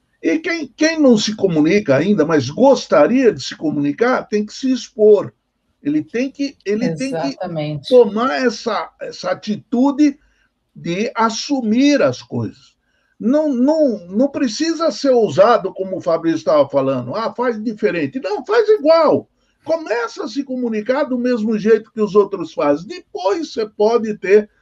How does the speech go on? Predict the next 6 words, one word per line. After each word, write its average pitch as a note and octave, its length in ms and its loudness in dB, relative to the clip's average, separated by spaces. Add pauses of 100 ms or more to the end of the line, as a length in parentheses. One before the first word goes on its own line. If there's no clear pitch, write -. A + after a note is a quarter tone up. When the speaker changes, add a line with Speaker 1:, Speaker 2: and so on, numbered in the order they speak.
(120)
Speaker 1:
o G3 100 -8
seu A3 280 4
jeitão G3+ 560 2
de F#3 160 -10
fazer D#3+ 500 0
diferente. G3 840 -6